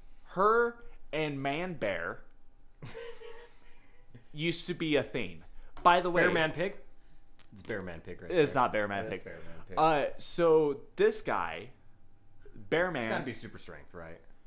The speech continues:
Speaker 2: Obviously.
Speaker 1: Yes.
Speaker 2: Okay.
Speaker 1: He can also turn into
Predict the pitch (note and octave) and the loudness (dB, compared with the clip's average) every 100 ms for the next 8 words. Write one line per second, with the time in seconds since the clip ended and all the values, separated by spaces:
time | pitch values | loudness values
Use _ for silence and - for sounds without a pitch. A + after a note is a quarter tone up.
0 | - G2 F2+ F2 - F2 E2+ - - - | -6 -6 -6 -8 -12 -16 -16 -18 -16 -18
1 | - - - - - - - - - C#3 | -16 -14 -14 -16 -14 -14 -12 -14 -4 -2
2 | - - - - - - - - - - | 0 -2 -8 -10 -12 -14 -14 -14 -12 -14
3 | - - - - F#3 F3+ F3+ F3+ E3 G3+ | -14 -14 -14 -4 -4 0 -2 0 2 0
4 | G#3+ G3+ - F3 E3 E3+ - E3 D#3 C#3+ | 2 0 0 -4 -4 -6 -6 -2 0 0